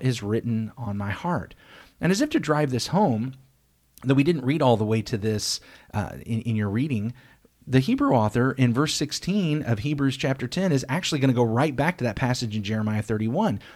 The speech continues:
"This is the covenant that I will make with them after those days, declares the Lord. I'll put my laws on their hearts and write them on their minds." How's he gonna do that? Well, the same way he did it with the Messiah. I mean, surely, Peyton, would you agree with me? If there's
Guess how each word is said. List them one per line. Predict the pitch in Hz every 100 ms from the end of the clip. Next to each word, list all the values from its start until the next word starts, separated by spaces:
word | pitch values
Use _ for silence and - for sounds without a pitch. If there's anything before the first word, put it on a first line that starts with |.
| -
"This | 104 147
is | 165
the |
covenant | 175 110 113 117
that | 113
I | 98
will | 98
make | 107 139
with | 185 -
them | 104 107
after | 101 98
those | 98 135 107
days, | 120 208 180
declares | 104 - 98 92
the | 92
Lord. | 90 104 151
I'll | 110 131
put | - -
my | 180
laws | 117 104 131
on | 127 117
their | 175
hearts | 123 90 98 - - - -
and | - 170 117
write | 85 117
them | 160 156
on | 135 98
their | 135
minds." | 151 180 269 90 - - - _ - - -
How's | 107 117
he | 147
gonna | 190
do | 185 294
that? | 175 98 - - -
Well, | 330
the | 330
same | - 247
way | 240
he | 240
did | 247 262
it |
with | 277
the | 277
Messiah. | 269 - 294 320 - - _ _ _ _ _ -
I | -
mean, | 233 214 -
surely, | - - 254 131 90 - _ -
Peyton, | 175 156
would | 151
you | 151
agree | 135 135 135
with | 113
me? | 110 104
If |
there's | 123 117